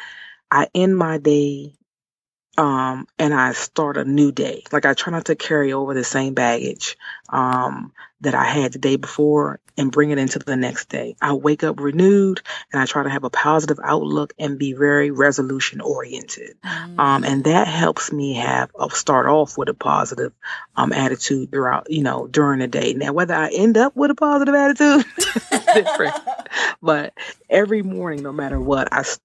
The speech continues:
Speaker 1: get up and I say, "I'm gonna do better than I did yesterday." Um, sometimes it works out, sometimes I don't, but I always know, um, no matter what, is that I will go to sleep and I will wake up feeling like I can try this again. So
Speaker 2: Mm.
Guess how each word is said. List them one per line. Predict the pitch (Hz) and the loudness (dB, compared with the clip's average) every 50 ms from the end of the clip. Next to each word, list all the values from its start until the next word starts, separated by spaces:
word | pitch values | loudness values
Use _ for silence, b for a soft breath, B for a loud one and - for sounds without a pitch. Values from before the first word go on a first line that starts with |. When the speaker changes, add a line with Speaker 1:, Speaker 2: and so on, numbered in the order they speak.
| - - | -8 -2
Speaker 1:
get | 151 170 151 | 0 2 4
up | 147 143 135 135 139 - - - | 4 4 2 2 0 -4 -4 -4
and | 135 127 | -2 0
I | 127 131 | 0 0
say, | 127 - - 139 127 123 123 120 - - | 0 0 0 0 0 0 -2 -4 -4 -4
"I'm | 151 147 143 | -4 -4 -2
gonna | 147 147 143 | -2 -2 0
do | 139 147 135 | 0 -2 0
better | 127 - 135 135 127 123 120 135 139 | 2 2 4 4 4 2 0 -2 -4
than | 135 123 | -2 0
I | 123 123 | 0 0
did | 120 117 120 120 120 120 123 | 0 0 -2 -2 -2 -2 -4
yesterday." | 131 123 110 - - - - - - - - - - B B B B B B B | -6 -6 -6 -8 -10 -6 -4 -4 -4 -4 -6 -8 -12 B B B B B B B
Um, | - 131 131 127 - - | -2 -2 0 0 -2 -2
sometimes | - - 196 240 240 294 294 285 262 | 0 0 0 2 2 2 2 2 2
it | 269 247 | 2 4
works | 240 247 247 - - | 4 2 2 0 0
out, | 254 240 226 208 | 0 2 2 2
sometimes | - 233 214 220 214 208 202 | 0 0 0 2 2 2 0
I | 190 170 | 0 0
don't, | 160 180 175 160 - - | 0 0 0 0 -2 -4
but | 139 151 143 139 135 135 - _ _ - | -2 0 0 0 0 -2 -6 _ _ -4
I | 139 147 | -2 -2
always | 151 156 160 160 160 165 160 160 151 151 | -2 0 0 0 0 2 2 2 0 0
know, | 156 165 160 151 143 131 127 139 B B B B B B B _ | 2 2 2 2 2 0 -2 -4 B B B B B B B _
um, | - 135 131 131 131 127 | 0 0 2 0 0 0
no | 143 143 | 0 0
matter | 139 143 135 127 123 120 | 0 0 0 0 0 -2
what, | 117 131 135 131 - - _ _ - | 0 0 0 0 0 -2 _ _ -4
is | - 135 - | -2 -2 0
that | - 151 143 - - | 2 2 0 2 0
I | - | -2
will | 147 143 131 127 | -4 -4 -6 -6
go | 131 135 143 | -4 -2 -2
to | 151 | -2
sleep | 147 - - - 147 135 - | -2 -2 -2 -2 -2 -2 -2
and | - 139 | -2 -2
I | 127 | -2
will | 131 127 120 120 | -2 -2 -2 0
wake | 131 135 131 - - | -2 -2 -2 -2 -4
up | 67 - - | -4 -4 -2
feeling | - - - 135 123 127 127 123 120 - _ _ _ _ _ _ _ | -2 -2 -2 -2 -2 -2 -4 -6 -8 -10 _ _ _ _ _ _ _
like | 147 135 120 117 - | 0 0 0 0 0
I | - 135 | -2 -2
can | - - 127 120 | -2 -4 -4 -4
try | - 135 131 127 | -2 0 0 0
this | 135 135 - - | 0 -2 -2 -4
again. | 131 123 127 123 123 127 131 - _ _ _ - | -4 -2 -2 -2 -2 -4 -8 -14 _ _ _ -10
So | - 240 233 233 | -6 -4 -2 0
Speaker 2:
Mm. | 226 - 196 196 | -2 -2 -2 -8